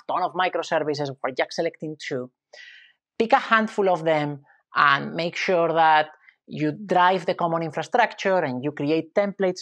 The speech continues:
for them and you start using those. It allows you to figure out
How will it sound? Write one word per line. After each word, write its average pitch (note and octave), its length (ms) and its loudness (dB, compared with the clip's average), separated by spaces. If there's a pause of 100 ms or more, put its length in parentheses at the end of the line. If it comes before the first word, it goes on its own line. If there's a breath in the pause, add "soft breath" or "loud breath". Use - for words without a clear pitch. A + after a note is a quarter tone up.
for D#3+ 240 2
them D#3 300 2
and C#3+ 100 -8
you D3+ 60 -8
start D3+ 260 -4
using C#3+ 280 -12
those. - 760 -20
It F3+ 160 -2
allows E3 340 4
you E3+ 140 0 (140)
to D#3+ 180 -2
figure E3+ 340 -2
out E3 480 4